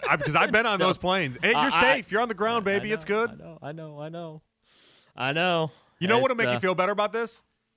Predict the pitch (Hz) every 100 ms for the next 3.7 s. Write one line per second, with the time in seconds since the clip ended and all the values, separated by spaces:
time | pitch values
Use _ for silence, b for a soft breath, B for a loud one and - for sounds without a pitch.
0 | - 190 - 214 156 156 - 143 135 127
1 | 127 131 127 139 151 160 - - 139 151
2 | 147 135 139 139 139 143 131 127 117 151
3 | 151 165 175 170 196 185